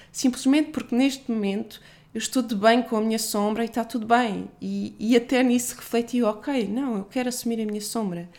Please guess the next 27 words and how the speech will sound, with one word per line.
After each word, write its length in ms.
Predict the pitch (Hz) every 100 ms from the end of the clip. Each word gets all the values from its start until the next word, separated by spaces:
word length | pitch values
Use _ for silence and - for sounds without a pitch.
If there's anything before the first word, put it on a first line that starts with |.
| - - - - - -
Ah, 680 | 214 220 214 208 202 202 202
se 200 | - -
eu 40 | 220
estou 200 | 220 262
a 40 |
sentir 560 | 254 - 240 240 240 240
que 360 | - 226 220 -
são 340 | - 208 233
estas 280 | 233 233 208
cores 300 | - 208 202
que 100 | -
me 40 |
estão 180 | 202 202
a 40 |
representar 600 | 202 - 196 202 202 180 185
neste 400 | 196 214 - 220
momento 460 | 208 202 202 214 -
e 60 |
que 440 | 202 _ - 226 214 - - - -
estão 460 | - - 240 247 233
alinhadas 540 | 233 220 214 208 208
com 180 | - 214
a 40 |
mensagem 540 | 214 214 214 214 220 220
e 40 |
com 160 | 220 220
aquilo 280 | 214 233